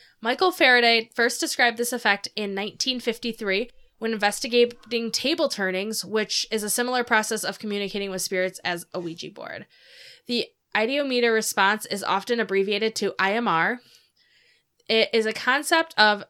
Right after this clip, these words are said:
hypnosis in psychological research. It is derived from the term ideo, meaning idea,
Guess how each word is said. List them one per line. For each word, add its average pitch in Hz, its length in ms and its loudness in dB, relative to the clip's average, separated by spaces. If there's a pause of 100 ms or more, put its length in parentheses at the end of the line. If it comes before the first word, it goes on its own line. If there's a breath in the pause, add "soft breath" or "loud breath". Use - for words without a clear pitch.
(120)
hypnosis 240 960 -2
in 226 220 -2
psychological 233 840 0
research. - 800 -4 (420 soft breath)
It 233 80 4
is 240 120 4
derived 233 400 4
from 262 440 0 (240)
the 226 80 -2
term 214 600 0 (160)
ideo, 214 680 2 (100)
meaning 196 440 -4
idea, 175 640 0